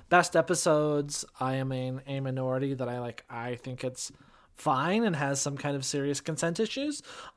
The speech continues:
Um, but the original plot was much more, um, Gendel-ish, where it was kinda like the, the plans for the weapon were hidden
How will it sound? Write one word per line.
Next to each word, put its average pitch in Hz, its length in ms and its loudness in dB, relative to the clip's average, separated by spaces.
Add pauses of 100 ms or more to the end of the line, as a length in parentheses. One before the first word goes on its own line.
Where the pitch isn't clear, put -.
Um, 139 720 4 (800)
but 202 240 12
the 175 120 8
original 214 460 8
plot 170 500 8
was 156 160 2
much 160 320 2
more, 139 840 0 (400)
um, 127 540 -2 (640)
Gendel-ish, 151 1700 0 (280)
where 139 420 2
it 143 60 2
was 143 120 -2
kinda 151 140 -2
like 139 200 -2
the, 139 360 0 (280)
the 156 100 2
plans 175 640 4
for - 140 0
the 143 120 4
weapon 131 640 0 (260)
were 143 220 4
hidden 147 580 4